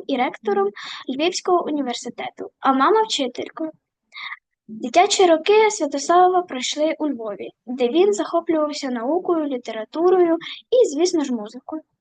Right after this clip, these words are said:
Здобувши освіту у Львівському національному університеті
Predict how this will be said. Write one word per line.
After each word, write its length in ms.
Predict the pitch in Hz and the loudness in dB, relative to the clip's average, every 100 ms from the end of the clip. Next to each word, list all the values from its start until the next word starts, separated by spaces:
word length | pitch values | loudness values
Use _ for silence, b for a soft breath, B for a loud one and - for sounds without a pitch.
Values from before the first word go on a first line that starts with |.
| _ B B B - | _ B B B -10
Здобувши 460 | - 339 453 453 | -2 2 4 2
освіту 560 | 359 320 - 440 440 339 | 0 0 4 4 6 2
у 60 | |
Львівському 540 | 294 339 349 - 302 285 | 2 -2 -2 -6 -4 -2
національному 840 | 277 277 277 277 277 277 269 262 - | -2 -2 0 0 0 0 -2 -6 -10
університеті 960 | 269 262 269 269 - 330 403 480 440 | -10 -8 -8 -8 -8 -2 0 2 2